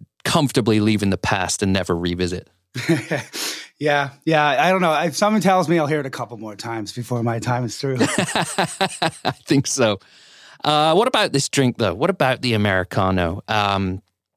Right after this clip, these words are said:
Speaker 1: thoughts for yourself when it comes to coming into this, coming onto the show, talking about this drink, before we dive into, like, the components and the history, but just your relationship with this one. Um, where, where, where do you stand with this?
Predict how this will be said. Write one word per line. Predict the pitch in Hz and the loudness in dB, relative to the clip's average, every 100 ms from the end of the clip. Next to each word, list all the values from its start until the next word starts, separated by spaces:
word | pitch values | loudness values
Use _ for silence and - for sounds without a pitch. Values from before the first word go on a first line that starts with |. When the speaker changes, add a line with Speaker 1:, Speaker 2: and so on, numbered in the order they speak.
| _ _ _ _ | _ _ _ _
Speaker 1:
thoughts | - 196 196 | 2 2 2
for | 208 | 2
yourself | 175 156 - 170 175 - | 4 2 2 2 2 2
when | 156 | 0
it | - | 0
comes | 156 151 | 0 0
to | - 143 131 117 - - _ | 0 2 2 2 -4 -14 _
coming | - 170 160 135 | -2 2 4 4
into | 151 147 135 | 4 2 2
this, | 151 151 | 2 2
coming | - 147 | 2 2
onto | 147 127 | 2 0
the | 113 | -2
show, | - - 135 | 0 2 2
talking | 123 143 123 131 | 2 0 0 0
about | 117 120 - | 2 0 0
this | - - | -6 -6
drink, | - 127 139 127 - - - - | 0 2 4 2 -2 -18 -10 -6
before | 127 165 | 0 2
we | 143 | 2
dive | 120 135 127 120 | 2 2 2 2
into, | 113 107 | 0 0
like, | 104 92 - | 0 -2 -4
the | |
components | - 101 90 143 127 123 110 | -8 -6 -2 2 2 2 0
and | 113 | -2
the | 98 | -2
history, | 143 131 - 120 | -2 -2 0 0
but | 110 101 - - _ | 2 -2 -4 -20 _
just | - - | -8 0
your | 113 247 | 2 4
relationship | 160 104 113 - 110 - 104 | 4 2 2 0 0 0 0
with | 98 | -2
this | 98 - | -2 0
one. | 104 95 | 0 0
Um, | 98 98 95 92 _ _ _ _ - | 0 0 -4 -8 _ _ _ _ -2
where, | 185 | 0
where, | 233 262 | 0 -2
where | 311 | -2
do | 311 | 0
you | 320 | 0
stand | - 107 107 | 0 0 0
with | 98 | 0
this? | 85 - | -4 -8